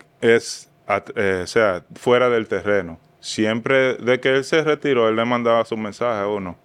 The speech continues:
eh, you know, "Suerte este año". Cuando uno lo ve,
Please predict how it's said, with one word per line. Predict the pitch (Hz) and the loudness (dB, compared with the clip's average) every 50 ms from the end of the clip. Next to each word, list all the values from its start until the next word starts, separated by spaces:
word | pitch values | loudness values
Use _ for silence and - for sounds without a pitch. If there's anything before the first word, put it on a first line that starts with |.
| _ _ _ _ _ _ _ _ _ _ - | _ _ _ _ _ _ _ _ _ _ -8
eh, | - - 101 98 95 98 | -4 0 0 0 0 0
you | 104 | -2
know, | 101 98 90 80 - | -2 -4 -6 -8 -10
"Suerte | - - - 110 110 113 101 - 107 | -10 -4 0 2 2 2 2 -2 -4
este | 95 - 98 95 98 | -4 -2 -2 -2 0
año". | 95 92 90 90 87 87 - _ | -2 -2 -6 -10 -14 -16 -16 _
Cuando | - 107 104 107 110 110 | -2 -2 -2 0 0 -2
uno | 117 127 131 131 | -2 -2 -2 -2
lo | 131 123 113 | 0 0 0
ve, | 117 127 135 139 131 131 | 2 2 2 0 0 -2